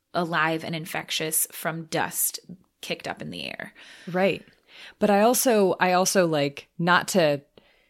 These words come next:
Speaker 2: not to make this super scary, a lot of the places where these, where it seems to be dust borne,
Speaker 1: Mm-hmm.
Speaker 2: there's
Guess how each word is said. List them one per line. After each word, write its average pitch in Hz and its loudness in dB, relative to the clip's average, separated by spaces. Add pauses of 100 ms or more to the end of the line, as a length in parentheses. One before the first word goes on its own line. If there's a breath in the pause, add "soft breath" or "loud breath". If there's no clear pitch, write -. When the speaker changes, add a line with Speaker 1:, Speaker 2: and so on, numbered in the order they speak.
(280 soft breath)
Speaker 2:
not 185 2
to 214 6
make 180 2
this 170 0
super 165 -2
scary, 180 2
a - -2
lot 170 2
of 196 0
the 185 2
places 170 -2
where 165 0
these, 156 -4 (400 soft breath)
where 175 2
it - -6
seems 202 4
to 190 2
be 156 -2
dust 151 -4 (160)
borne, 185 0 (160 loud breath)
Speaker 1:
Mm-hmm. 190 -4
Speaker 2:
there's 175 2